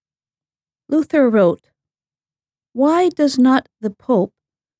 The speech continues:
whose wealth today is greater than the wealth of the richest Crassus, build the Basilica of Saint Peter with his own money,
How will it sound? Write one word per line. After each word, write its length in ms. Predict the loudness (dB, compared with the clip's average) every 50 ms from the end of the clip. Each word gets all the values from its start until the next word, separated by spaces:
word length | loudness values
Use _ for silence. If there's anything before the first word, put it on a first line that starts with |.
| _ _ -6
whose 200 | -4 -4 -4 -6 -4
wealth 320 | -2 0 0 0 -2 -4 _ _
today 540 | -8 -6 -2 0 0 2 2 0 0 -2 -6 _ _ _ _ _ _ _
is 200 | -6 -6 -6 -6
greater 560 | -4 -2 0 0 2 2 2 2 0 0 -2 -4 _ _ _ _ _ -8
than 160 | -4 -2 -2
the 100 | -2 -2
wealth 360 | -2 0 0 0 0 -2 _ _ _ _ -10
of 140 | -8 -6 -2
the 140 | -2 -2 0
richest 560 | 2 0 0 0 0 0 0 0 -2 -14 -18 _ _
Crassus, 720 | _ -4 -4 -4 -4 -2 0 0 0 0 0 -4 -16 -20 _ _ _ _ _ -4
build 320 | 0 0 2 2 0 -2 -4 -8
the 140 | -6 -6 -4
Basilica 760 | -2 -2 -4 -4 -2 0 0 2 0 0 -2 -2 -4 -4 -4 -6
of 100 | -10 -12
Saint 380 | -10 -4 -2 -2 -2 -2 _ _
Peter 460 | -8 -4 -2 0 0 0 -2 -2 -6
with 200 | -6 -8 -6 -4
his 220 | -4 -4 -4 -4 -4
own 260 | -2 0 2 2 2 2
money, 380 | 2 2 2 0 -2 -4 -8